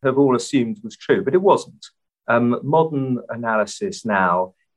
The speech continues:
uh, completely undermines the porphyria theory, which I'm afraid is largely to do with the colour of faeces and urine, uh, that the king produced,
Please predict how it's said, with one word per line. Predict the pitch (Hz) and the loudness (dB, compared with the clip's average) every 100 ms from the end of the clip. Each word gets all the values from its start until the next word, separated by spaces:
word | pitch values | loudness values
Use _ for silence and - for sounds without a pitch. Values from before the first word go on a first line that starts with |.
| - | 2
uh, | 110 101 | 4 4
completely | 139 135 - 220 214 202 139 | -2 -8 -4 0 0 2 2
undermines | 123 117 120 110 92 92 92 - | 2 0 -2 0 0 -4 -10 -10
the | - | -10
porphyria | - 113 - 113 98 85 58 - - | -6 -6 0 2 2 -2 -4 -8 -4
theory, | 104 85 80 67 | 0 0 -4 -8
which | 73 127 131 | -8 -4 -2
I'm | 117 | -4
afraid | 107 147 131 | -2 -2 -2
is | 110 - - - - 123 | -4 -12 -18 -16 -16 -2
largely | 147 143 - | 2 2 0
to | 104 - | -10 -6
do | 120 | -4
with | 107 | -2
the | 104 | -4
colour | - 131 117 98 | -2 0 0 -2
of | 98 - | -6 -4
faeces | 120 - 107 104 107 | -6 -4 -4 -4 -6
and | 101 | -2
urine, | 131 120 92 82 _ _ _ - | 2 4 2 -4 _ _ _ -6
uh, | 95 | -4
that | 104 98 | -2 -4
the | 101 | -4
king | - 101 87 90 - | 0 0 0 -6 -6
produced, | 104 90 80 - - - | -6 -4 -10 -12 -14 -14